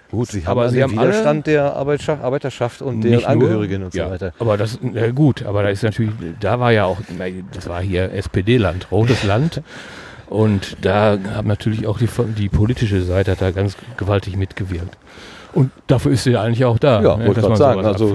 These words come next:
Speaker 1: abfährt.
Speaker 2: <laughs> das ist jetzt nicht so überraschend.
Speaker 1: Und da kann man wirklich noch, also unsere Vorfahren, unsere Altvorderen, die haben davon profitiert, dass es hier relativ zeitnah, also früh war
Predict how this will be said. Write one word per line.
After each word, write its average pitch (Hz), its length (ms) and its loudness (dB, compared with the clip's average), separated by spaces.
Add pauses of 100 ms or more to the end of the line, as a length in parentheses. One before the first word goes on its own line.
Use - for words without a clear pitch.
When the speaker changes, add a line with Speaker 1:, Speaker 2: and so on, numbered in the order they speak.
(140)
Speaker 1:
abfährt. - 800 -6
Speaker 2:
<laughs> - 160 -4 (600)
das - 200 -6
ist 101 180 -6
jetzt - 320 -6 (1500)
nicht 107 140 0
so 156 80 4
überraschend. 139 560 -2 (1000)
Speaker 1:
Und 117 100 -4
da 123 100 0
kann 156 160 0
man 143 120 4
wirklich 143 200 0
noch, 135 160 0 (140)
also 117 300 0
unsere 170 480 0 (840)
Vorfahren, 135 680 0
unsere 135 400 0
Altvorderen, 123 720 0 (440)
die 120 100 4
haben 120 140 2
davon 117 260 0
profitiert, 113 540 -2
dass 107 80 -2
es 101 100 -6
hier 110 180 -2
relativ 107 440 -2 (1300)
zeitnah, 147 440 2
also 113 160 2
früh 160 340 2
war 156 380 2